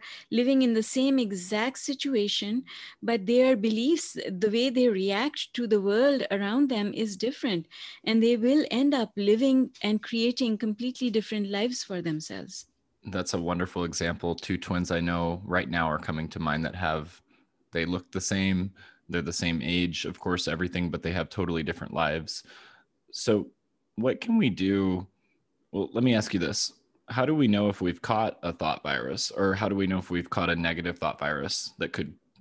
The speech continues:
Speaker 2: bring things we don't want into our lives?
Speaker 1: Whenever something places a limitation on you,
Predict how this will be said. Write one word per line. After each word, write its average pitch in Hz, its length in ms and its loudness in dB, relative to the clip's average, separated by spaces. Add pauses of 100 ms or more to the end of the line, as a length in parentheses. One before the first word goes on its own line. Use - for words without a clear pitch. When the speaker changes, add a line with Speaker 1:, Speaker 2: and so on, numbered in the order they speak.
(460)
Speaker 2:
bring 98 220 2
things 90 240 -2
we 85 100 -2
don't 73 200 -4
want 76 200 -4
into 82 200 -6
our 73 120 -2
lives? 57 400 -8 (1800)
Speaker 1:
Whenever 254 680 4
something 262 480 2
places 220 580 0
a 214 100 2
limitation 196 1000 0 (200)
on 196 220 2
you, 233 380 0